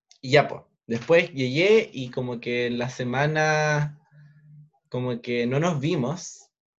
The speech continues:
y el sábado de esa misma semana me escribe. Me escribe y me manda audios. Jamás me llamó, jamás nos vimos en persona. Y me termina.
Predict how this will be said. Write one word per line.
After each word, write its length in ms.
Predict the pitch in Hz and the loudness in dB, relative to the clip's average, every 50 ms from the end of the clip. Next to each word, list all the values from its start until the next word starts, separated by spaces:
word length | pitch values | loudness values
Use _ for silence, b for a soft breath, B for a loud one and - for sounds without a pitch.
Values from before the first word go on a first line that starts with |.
| _ _ _ _ _ _ _ | _ _ _ _ _ _ _
y 100 | - 117 | -2 -2
el 100 | 117 117 | -2 -2
sábado 540 | - - - 180 175 165 156 135 120 123 117 | -2 2 4 4 6 6 6 4 4 4 2
de 80 | 120 | -2
esa 160 | 123 - 131 | -2 -2 -2
misma 260 | 123 131 147 156 170 175 | -2 0 0 -2 -2 -4
semana 560 | - - 214 180 139 117 117 135 - - _ _ _ _ _ _ _ _ _ _ _ _ | -4 -4 -4 -2 -2 -2 -2 -4 -6 -10 _ _ _ _ _ _ _ _ _ _ _ _
me 140 | - 113 127 | -4 -2 -2
escribe. 760 | 135 131 - - 175 185 214 185 139 120 110 104 104 104 - _ _ _ _ _ _ _ _ _ _ _ _ _ _ _ _ _ _ _ _ _ _ _ _ _ _ _ _ _ _ _ - | -2 -2 -2 0 2 4 4 6 6 4 4 2 0 -6 -16 _ _ _ _ _ _ _ _ _ _ _ _ _ _ _ _ _ _ _ _ _ _ _ _ _ _ _ _ _ _ _ -2
Me 100 | 120 120 | -2 -2
escribe 420 | 127 - - 151 180 190 202 214 | 0 -2 -2 0 2 6 6 6
y 40 | 208 | 6
me 120 | 185 170 | 6 4
manda 320 | 156 160 165 160 151 143 147 | 4 4 4 6 6 6 8
audios. 640 | 151 143 117 107 104 98 104 - - - - _ _ _ | 8 6 6 4 2 0 -4 -6 -10 -14 -18 _ _ _
Jamás 340 | - - 135 143 156 160 165 | -4 -2 2 4 4 4 4
me 100 | 175 190 | 6 6
llamó, 520 | 196 208 214 185 139 117 123 143 - _ _ _ _ | 6 6 6 4 2 0 0 -2 -6 _ _ _ _
jamás 320 | - - 139 143 147 151 | -4 0 2 4 4 4
nos 140 | 156 156 151 | 4 4 4
vimos 160 | 160 160 160 | 2 2 0
en 80 | 156 151 | -2 -2
persona. 520 | 170 151 - - 104 101 101 104 - _ _ _ _ _ _ _ _ _ | -4 -6 -6 -6 -8 -8 -10 -14 -18 _ _ _ _ _ _ _ _ _
Y 80 | - 139 | -2 0
me 120 | 147 160 | 0 2
termina. 600 | 151 175 165 151 123 110 107 101 92 110 - - | 2 2 2 2 2 0 0 -2 -4 -8 -12 -14